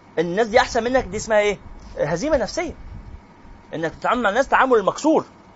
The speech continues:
عينك مكسور، أنت مفيش حاجة تكسر عينك، لا، أنت عينك تحطها في عين التخين.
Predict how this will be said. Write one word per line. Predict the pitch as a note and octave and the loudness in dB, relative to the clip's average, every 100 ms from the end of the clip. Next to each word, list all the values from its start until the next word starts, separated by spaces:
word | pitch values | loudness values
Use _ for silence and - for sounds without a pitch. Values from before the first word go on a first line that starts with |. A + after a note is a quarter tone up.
| - - | -20 -6
عينك | E3 E3 A#3+ A#3 | 2 4 4 4
مكسور، | G3 - C4+ | 2 0 -2
أنت | F#3+ | -2
مفيش | D3+ B3+ | -4 -2
حاجة | C4+ B3 | 0 0
تكسر | B3+ A3 | -2 2
عينك، | G3+ C4 - - | 2 2 -2 6
لا، | G#3 C4 F#3+ | 10 10 8
أنت | E3+ | 4
عينك | F#3+ F#3 B3 A#3 | 6 6 4 2
تحطها | F#3+ E3+ C4 | -2 0 4
في | A#3 F#3+ | 4 4
عين | A#3+ | 2
التخين. | - G3+ C4 A#3 | 0 -4 -2 -2